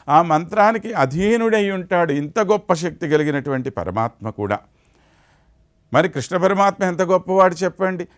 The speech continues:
అలాంటి ఆయన ఈమెకి అధీనమయ్యాడు కదా. అలాంటి తల్లి ఎవరి అధీనంలో ఉంది? తండ్రి అధీనంలో ఉంది. అంటే ఈ మంత్రము గురువు గారి యొక్క అధీనంలో ఉంది.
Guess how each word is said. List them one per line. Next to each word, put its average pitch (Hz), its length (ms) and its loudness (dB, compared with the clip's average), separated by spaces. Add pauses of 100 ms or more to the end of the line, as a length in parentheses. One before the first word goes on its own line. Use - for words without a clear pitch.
(100)
అలాంటి 208 580 4
ఆయన 170 600 2 (240)
ఈమెకి 175 760 -2
అధీనమయ్యాడు 170 960 -2
కదా. 151 280 -10 (460)
అలాంటి 208 460 6
తల్లి 208 340 2
ఎవరి 190 320 4
అధీనంలో 185 680 0
ఉంది? 170 440 -8 (240)
తండ్రి 208 340 2
అధీనంలో 85 560 -10
ఉంది. - 180 -20 (380)
అంటే 180 240 2
ఈ 196 240 -2
మంత్రము 196 720 0 (220)
గురువు 180 420 2
గారి 156 260 4
యొక్క 131 220 -2
అధీనంలో 101 680 -4
ఉంది. 85 560 -4